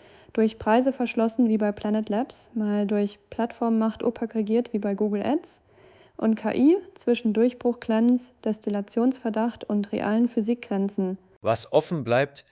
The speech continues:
Speaker 2: wer steckt hinter dem dedos? Ist die fünfhundertachtzigtausend Schätzung belastbar genug für Politik? Stimmt der Navier-Stokes Claim?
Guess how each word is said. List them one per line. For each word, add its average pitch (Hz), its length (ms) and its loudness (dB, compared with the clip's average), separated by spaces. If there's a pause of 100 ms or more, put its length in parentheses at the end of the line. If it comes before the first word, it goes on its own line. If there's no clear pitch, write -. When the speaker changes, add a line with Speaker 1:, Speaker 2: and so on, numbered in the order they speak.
(100)
Speaker 2:
wer 143 240 2
steckt 156 360 -2
hinter 147 280 -4
dem 131 180 -2
dedos? 85 560 -10 (340)
Ist - 240 -6
die 135 80 -4
fünfhundertachtzigtausend 135 1300 -4
Schätzung 131 420 -6
belastbar 123 520 0
genug 131 300 -4
für - 120 -10
Politik? 113 640 -10 (460)
Stimmt 175 340 -4
der 127 100 0
Navier-Stokes 117 840 -4
Claim? 151 480 -6